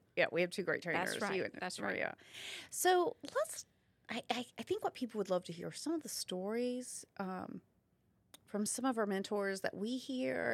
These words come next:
Speaker 1: and some of the school stories, and you and I, it's just, this is the fun.
Speaker 2: Well, it, it, it is. It really is. And so we have a couple, uh, with our, our most recent cohort. And this was a group of, of retirees. I, I'd
Speaker 1: Mm-hmm.
Speaker 2: say, I think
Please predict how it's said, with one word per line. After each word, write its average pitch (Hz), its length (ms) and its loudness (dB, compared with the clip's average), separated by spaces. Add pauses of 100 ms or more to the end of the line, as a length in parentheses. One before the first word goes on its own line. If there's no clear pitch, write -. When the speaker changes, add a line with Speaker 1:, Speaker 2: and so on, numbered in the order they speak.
Speaker 1:
and 214 240 -6
some 226 160 -4
of 214 40 -4
the 208 60 -6
school 220 260 -4
stories, 233 640 -2
and 208 100 -4
you 247 120 2
and 233 100 2
I, 214 360 2 (500)
it's 226 140 6
just, - 200 0
this 269 160 2
is 320 140 -2
the - 80 -10
fun. - 520 -2 (440)
Speaker 2:
Well, 233 360 0
it, 220 200 -6
it, 214 260 -2
it 214 140 0
is. 180 440 -2
It 220 140 -6
really 208 460 -2
is. 175 320 -4 (180)
And 226 180 -2
so 214 360 -2
we 226 180 -2
have 269 240 2
a 208 60 0
couple, 190 540 0
uh, 202 120 -2 (300)
with 196 240 -8
our, 196 300 2
our 208 80 0
most 233 340 0
recent - 380 -2
cohort. 170 880 -2 (340)
And 226 320 -2
this 254 300 0
was 320 160 2
a 277 60 6
group 226 320 2
of, 220 180 2 (200)
of 254 140 4
retirees. 220 1120 2
I, 208 120 6
I'd 208 80 4
Speaker 1:
Mm-hmm. 214 160 4
Speaker 2:
say, 214 240 2
I 208 80 0
think - 220 -6